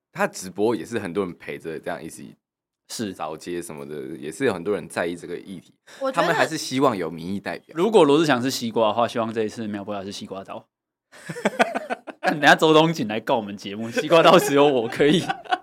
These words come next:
Speaker 2: <laughs> 祝福阿苗这个一月十三号可以当西瓜刀。怪怪的。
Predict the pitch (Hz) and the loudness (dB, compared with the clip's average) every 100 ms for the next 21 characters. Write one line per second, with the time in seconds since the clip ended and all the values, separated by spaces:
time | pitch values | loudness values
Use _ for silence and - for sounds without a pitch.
0 | - - - - - - _ _ - 220 | -8 -12 -12 -14 -14 -16 _ _ 0 2
1 | 151 147 151 139 110 127 120 120 123 110 | 6 6 6 4 -2 -4 -4 -2 -4 -4
2 | 107 107 107 104 101 95 - 104 98 - | -6 -4 -4 -6 -10 -12 -12 -12 -12 -12
3 | 135 _ 165 - _ _ _ _ _ _ | -16 _ -20 -20 _ _ _ _ _ _
4 | _ _ - 113 110 107 | _ _ -8 -6 -6 -8